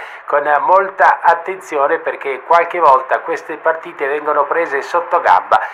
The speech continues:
e poi ci possono essere delle sorprese che hanno dell'incredibile. La storia ce lo ha raccontato un sacco di volte, tipo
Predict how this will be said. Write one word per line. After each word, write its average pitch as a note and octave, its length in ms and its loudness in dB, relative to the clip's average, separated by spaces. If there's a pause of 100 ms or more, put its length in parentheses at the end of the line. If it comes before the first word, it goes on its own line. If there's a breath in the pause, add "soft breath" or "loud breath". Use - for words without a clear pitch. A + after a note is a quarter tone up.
(120 loud breath)
e D#3+ 120 -4
poi F3 220 4
ci E3+ 140 -12
possono E3 400 0
essere B2+ 460 -4
delle B2+ 280 -6
sorprese A2+ 760 -2
che B2 100 -4
hanno B2 320 4
dell'incredibile. B2 920 -6 (300 loud breath)
La B2+ 160 0
storia D3+ 420 0
ce B2+ 160 -4
lo B2+ 80 0
ha C3+ 120 6
raccontato C3+ 720 2
un A2 80 -6
sacco - 400 0
di A#2+ 100 -12
volte, C#3+ 420 0
tipo B2+ 360 -2